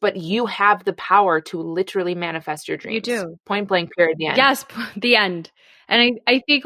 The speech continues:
Speaker 2: I think what we're both also addressing, which I want to point out to those listening, is alignment.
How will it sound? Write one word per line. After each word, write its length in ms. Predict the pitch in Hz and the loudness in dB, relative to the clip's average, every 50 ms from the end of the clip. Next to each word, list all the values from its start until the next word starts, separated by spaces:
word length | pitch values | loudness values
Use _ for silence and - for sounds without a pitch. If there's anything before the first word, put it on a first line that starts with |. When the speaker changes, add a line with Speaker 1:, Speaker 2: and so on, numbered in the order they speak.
| 269 - - | -2 -2 0
Speaker 2:
I 100 | 233 247 | 0 0
think 220 | 233 277 269 262 | 0 -2 -2 -2
what 120 | 277 233 | -2 -4
we're 140 | - 208 208 | -4 -4 -4
both 400 | 196 - 202 190 190 196 190 - - - | -2 0 0 0 0 0 -2 -6 -10 -8
also 380 | - 170 180 - - 196 190 | -6 -6 -6 -4 -2 -2 0
addressing, 520 | 185 180 - 156 156 170 - - 196 196 190 | 0 -2 -2 -4 -4 -4 -2 -2 -4 -2 -2
which 160 | 175 170 - | -2 -2 -2
I 120 | 175 170 | -2 -2
want 320 | 175 170 175 170 - - - | -2 -2 -4 -4 -6 -8 -10
to 140 | - 180 170 | -10 -10 -8
point 260 | - - 180 170 156 | -6 -4 -4 -2 0
out 200 | 151 151 - - - | 0 -2 -2 -4 -8
to 100 | 185 170 | -12 -10
those 280 | 160 170 170 160 - | -8 -8 -8 -8 -6
listening, 440 | 170 175 - - 185 180 180 180 175 | -6 -8 -6 -6 -8 -6 -6 -8 -8
is 400 | - - 175 175 175 175 180 - _ _ _ _ _ _ _ _ _ _ _ _ _ _ _ _ - | -6 -6 -4 -4 -4 -6 -10 -14 _ _ _ _ _ _ _ _ _ _ _ _ _ _ _ _ -2
alignment. 680 | 202 196 190 180 170 175 185 196 214 233 269 294 - | 0 2 2 2 2 0 0 0 0 0 0 -2 -4